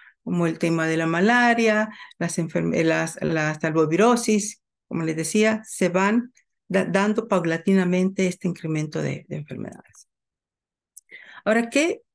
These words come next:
por qué es importante el agua y el saneamiento? ¿Por qué pensamos que, que influye en toda esta, este, en este bienestar de la población? Nosotros soñamos con tener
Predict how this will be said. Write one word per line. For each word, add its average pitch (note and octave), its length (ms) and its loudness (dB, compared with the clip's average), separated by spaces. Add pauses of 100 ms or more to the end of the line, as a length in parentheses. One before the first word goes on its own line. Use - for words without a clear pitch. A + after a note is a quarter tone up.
(120)
por A3 160 0
qué D#4 160 2
es C4 140 2
importante G#3 880 0
el F#3 180 0
agua F3+ 500 -2
y F#3+ 140 2
el E3+ 80 -2
saneamiento? F#3 840 -2 (440)
¿Por G3 160 -2
qué B3 100 2
pensamos G#3+ 640 2 (420)
que, F3+ 580 4
que E3+ 600 2 (240)
influye G#3+ 720 4
en F3+ 220 0
toda G3+ 320 4
esta, F#3+ 360 0
este, F#3 480 -2
en F#3 120 4
este G3 260 0
bienestar F3+ 800 -2 (320)
de F3 140 2
la D#3 120 -4
población? D#3+ 540 0
Nosotros B3 400 0
soñamos G3+ 480 2
con F#3 180 0
tener F#3 440 -2